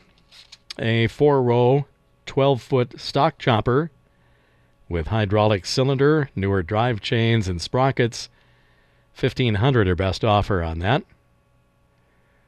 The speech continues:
And also beef for sale by the quarter or half, two ten per pound hanging weight plus the processing. For more information,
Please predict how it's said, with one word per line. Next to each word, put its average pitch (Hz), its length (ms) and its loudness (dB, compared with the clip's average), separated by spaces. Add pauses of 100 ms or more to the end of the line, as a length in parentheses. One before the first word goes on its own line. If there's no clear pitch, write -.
(380)
And 120 360 0
also 123 400 4
beef 127 300 0
for - 340 -4
sale 123 480 2
by 107 220 0
the 95 60 -4
quarter 117 460 -2
or 101 220 -2
half, 117 500 -4 (800)
two 123 160 -4
ten 113 280 0
per 107 200 -2
pound 110 340 0
hanging 110 400 -2
weight 107 300 -2
plus 110 240 -4
the - 80 -12
processing. 104 720 -4 (1200)
For 80 60 -6
more 92 160 -2
information, 107 760 0